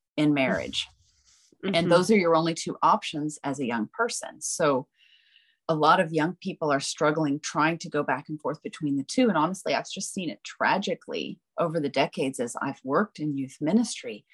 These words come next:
Speaker 1: that I'll watch these young people that are leading out in ministry. They're apparently
Speaker 2: Mm-hmm.
Speaker 1: on fire for Jesus. And then five, ten years later, I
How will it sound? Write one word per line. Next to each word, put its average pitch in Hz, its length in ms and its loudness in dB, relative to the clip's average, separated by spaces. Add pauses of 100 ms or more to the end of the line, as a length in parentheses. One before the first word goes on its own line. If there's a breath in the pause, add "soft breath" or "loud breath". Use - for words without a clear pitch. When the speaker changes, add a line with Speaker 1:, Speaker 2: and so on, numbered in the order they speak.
(340 soft breath)
Speaker 1:
that 170 100 6
I'll 143 200 4
watch 135 320 4
these 143 180 -6
young 156 160 0
people 160 360 -6
that 147 120 -4
are 143 160 -2
leading 202 420 6
out 160 380 2 (220)
in 147 200 -2
ministry. 185 880 0
They're 127 340 -4 (600)
apparently 180 540 4
Speaker 2:
Mm-hmm. 156 100 2
Speaker 1:
on 156 100 2
fire 170 380 2
for 156 160 -8
Jesus. 165 880 -2
And 165 260 2
then 147 320 2
five, 160 240 2
ten 165 220 -4
years 151 280 -2
later, 170 300 -2
I 143 60 -2